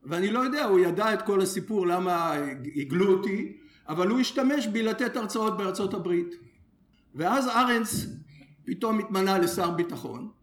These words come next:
והוא קרא לי, ככה מעכשיו לעכשיו, ואמר לי, "שגב, אני מכיר אותך טוב, אני ממנה אותך מחר למתאם בפעולה בשטחים." אני אומר לו, "בסדר, אני מסכים, אין שום בעיה, רק תגיד לי איזה מדיניות אני צריך לעשות."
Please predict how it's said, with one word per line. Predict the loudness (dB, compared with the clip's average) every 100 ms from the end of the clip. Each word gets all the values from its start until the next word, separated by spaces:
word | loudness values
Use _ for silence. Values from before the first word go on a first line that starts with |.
| _ _ _ _ _ _
והוא | 0 0 2
קרא | 0 2 0
לי, | 0 -4 -6 -12 -4
ככה | -2 0 -2
מעכשיו | -2 -2 -4 -4
לעכשיו, | -4 -6 -4 -4 -6 -10 -20 _ -4
ואמר | -2 2 2
לי, | 2
"שגב, | -2 0 0 -2 -4 -16 _ _ _ _ _ -14
אני | -6 -2 0 -2
מכיר | 0 0
אותך | 0 -2 -8 -2
טוב, | 0 -2 -4 -12 -20 _ -10
אני | -2 0
ממנה | 0 0 2
אותך | 2 0 -4
מחר | -6 -2 -2 0
למתאם | 0 -2 -6 -6 -6
בפעולה | -8 -4 -4 -4
בשטחים." | -8 -12 -10 -8 -8 -12 _ _ _ _ _
אני | -10 -8
אומר | -6
לו, | -6 -6
"בסדר, | -6 -6 -4 -6 -8
אני | -6
מסכים, | -6 -6 -8 -8 -6
אין | -6 -6
שום | -6 -4
בעיה, | -2 -4 -4 -12 -20 -10
רק | -6 -4
תגיד | -2 -2 2
לי | 4
איזה | 4 2
מדיניות | 0 0 0 0 -2
אני | -2 -2
צריך | -2 -4
לעשות." | -4 -4 -6 -8